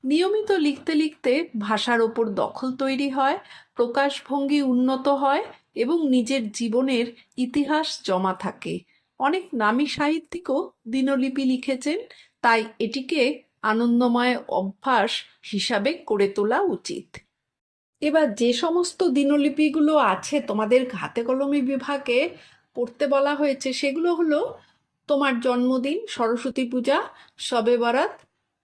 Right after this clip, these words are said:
যীশুখ্রিস্টের জন্মদিন, বুদ্ধ জয়ন্তী, মহাবীর জয়ন্তী,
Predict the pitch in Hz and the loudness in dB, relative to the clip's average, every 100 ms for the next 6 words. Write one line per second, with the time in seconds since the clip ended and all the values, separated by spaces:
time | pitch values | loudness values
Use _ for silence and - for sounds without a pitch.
0 | - 247 285 349 349 - - 330 - 226 | -6 -4 0 -2 -2 -8 -4 -4 -2 0
1 | 233 262 262 349 508 - _ 233 254 220 | 2 0 0 -2 -4 -14 _ -6 -4 -4
2 | - 254 240 240 240 254 381 392 240 226 | -2 0 2 2 0 -2 -2 -2 -2 -2
3 | 233 226 233 226 226 220 311 | -4 -6 -4 -2 -2 -4 -6